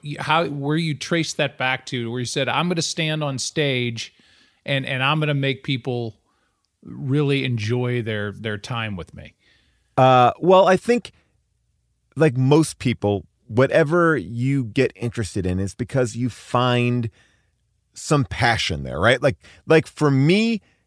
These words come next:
Speaker 2: I remember so clearly, I, this may be, this is dating me a hundred percent, but,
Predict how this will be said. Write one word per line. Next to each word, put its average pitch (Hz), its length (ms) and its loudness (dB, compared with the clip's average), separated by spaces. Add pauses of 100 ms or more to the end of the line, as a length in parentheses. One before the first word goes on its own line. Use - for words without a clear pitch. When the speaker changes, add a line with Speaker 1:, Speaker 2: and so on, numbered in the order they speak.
(340)
Speaker 2:
I 147 140 4
remember 139 840 4
so 202 360 2
clearly, 107 720 2 (480)
I, 147 220 4 (420)
this 131 200 -2
may 117 140 2
be, 101 220 0 (160)
this 110 160 0
is 90 60 -4
dating 95 360 2
me 87 100 0
a 87 60 0
hundred 87 260 0
percent, 90 420 -4
but, 104 180 2